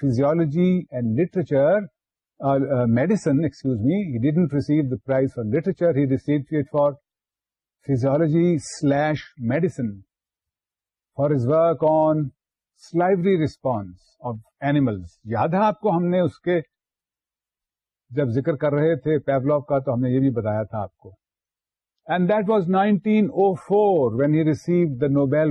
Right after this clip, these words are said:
Prize۔ After that, there was, as you remember, the Soviet Revolution in nineteen ninety,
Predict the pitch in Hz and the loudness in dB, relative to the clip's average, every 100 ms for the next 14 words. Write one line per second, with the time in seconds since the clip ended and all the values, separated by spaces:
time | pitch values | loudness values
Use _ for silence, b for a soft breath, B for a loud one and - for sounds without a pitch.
0 | 127 123 104 95 90 _ _ _ _ _ | -2 -2 -2 -4 -12 _ _ _ _ _
1 | _ _ _ _ _ _ _ - 180 214 | _ _ _ _ _ _ _ -8 -2 -2
2 | - 269 190 151 143 180 233 _ _ _ | 0 0 2 2 2 2 -2 _ _ _
3 | _ _ _ 143 190 196 185 170 165 160 | _ _ _ 0 2 2 2 0 2 0
4 | 208 202 196 185 190 185 175 165 _ _ | 2 2 2 2 2 2 0 -4 _ _
5 | - 185 190 139 135 123 123 220 - 185 | -2 2 2 2 0 0 2 2 2 0
6 | 160 208 - _ _ _ _ _ _ _ | 0 -2 -8 _ _ _ _ _ _ _
7 | _ _ 147 147 143 175 185 185 175 143 | _ _ -2 2 2 2 2 2 2 2
8 | 131 151 151 143 | 2 2 2 0